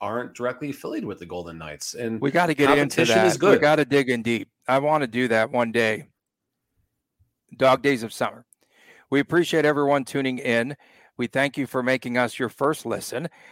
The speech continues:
Speaker 2: and you could find us wherever you get your podcast. And please subscribe to the YouTube channel, Locked On Golden Knights.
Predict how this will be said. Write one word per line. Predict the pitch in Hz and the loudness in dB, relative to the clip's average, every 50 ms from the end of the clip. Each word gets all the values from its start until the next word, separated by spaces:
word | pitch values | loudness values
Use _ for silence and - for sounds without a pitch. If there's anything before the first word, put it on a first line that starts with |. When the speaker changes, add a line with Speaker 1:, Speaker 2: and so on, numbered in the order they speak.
| - - - | -20 -10 -6
Speaker 2:
and | - 110 | -4 -4
you | 113 104 | -4 -4
could | - - | -8 -4
find | - 127 131 143 151 | 0 2 2 2 2
us | 165 139 - | 0 -2 0
wherever | 147 143 156 147 | 0 0 0 0
you | 143 131 | 0 -2
get | 135 127 - | -2 -2 -4
your | 131 110 | -4 -4
podcast. | - 113 98 98 - - 117 117 123 151 156 - _ - | -2 -2 -2 -2 -2 -2 -2 -2 -2 -2 -4 -10 _ -4
And | 139 127 127 - | -2 -2 -2 -4
please | - 127 120 120 123 113 | -6 -4 -2 -2 -2 -2
subscribe | - 143 120 - - - 135 135 147 143 120 | -4 -6 -6 -6 -4 0 0 2 2 2 0
to | - 123 | -2 -6
the | 117 117 | -6 -4
YouTube | 151 262 254 - - 127 113 - | -2 -4 -4 -4 -4 -8 -8 -6
channel, | - - 107 135 151 165 143 | -4 -4 -2 0 0 0 2
Locked | 117 127 165 165 - 156 | 2 2 0 0 0 -2
On | 139 123 107 | -2 -2 -2
Golden | - 101 104 - 110 | -6 -12 -14 -8 -2
Knights. | 117 120 131 135 131 - - - | 2 2 4 2 2 -2 -10 -18